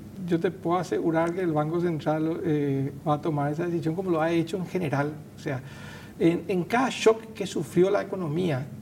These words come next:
el Banco Central acompañó con alguna medida. Esa, pero esa medida tiene que ser una medida consistente con la naturaleza del shock,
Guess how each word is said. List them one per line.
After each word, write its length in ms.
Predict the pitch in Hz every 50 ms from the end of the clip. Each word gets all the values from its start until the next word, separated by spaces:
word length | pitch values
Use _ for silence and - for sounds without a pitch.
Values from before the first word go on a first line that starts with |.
| - - - - - - - - -
el 160 | - 165 165 160
Banco 280 | 156 151 156 151 180
Central 360 | 160 - - 139 - 156 160
acompañó 520 | 170 165 180 185 180 175 170 151 147 151 156
con 160 | 165 175 170
alguna 280 | 165 143 143 147 160 156
medida. 340 | 160 127 123 120 123 127 - - - - - - - - - - - -
Esa, 260 | - 185 175 - - -
pero 180 | - 190 190
esa 160 | 185 - 226
medida 320 | 226 226 202 190 190 208 190
tiene 260 | - 180 170 170 185
que 80 | - 170
ser 140 | 139 160
una 80 | 160 170
medida 240 | 160 151 151 151 -
consistente 960 | - 190 185 - - 180 - - - - - 208 247 254 233 - 220 214 220
con 180 | - - 185 180
la 80 | 185
naturaleza 720 | 180 175 170 - 190 175 151 139 143 185 220 226 - 269 277
del 140 | 269 240
shock, 320 | 196 - - - 170 170